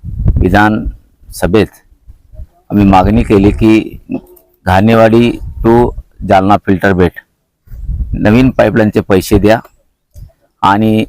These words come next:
जे जायकवाडीचा दुसरा पाईपलाईन आहे त्याचं फिल्टर बेड म्हणजे वॉटर ट्रीटमेंट प्लांट,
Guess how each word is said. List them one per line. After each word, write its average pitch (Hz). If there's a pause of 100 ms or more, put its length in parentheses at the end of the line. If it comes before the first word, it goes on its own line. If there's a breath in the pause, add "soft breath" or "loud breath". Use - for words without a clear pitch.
(280)
जे 107
जायकवाडीचा 107
दुसरा 98
पाईपलाईन 92
आहे 78 (920)
त्याचं 113
फिल्टर 113
बेड 98 (280)
म्हणजे -
वॉटर 101
ट्रीटमेंट 104
प्लांट, 78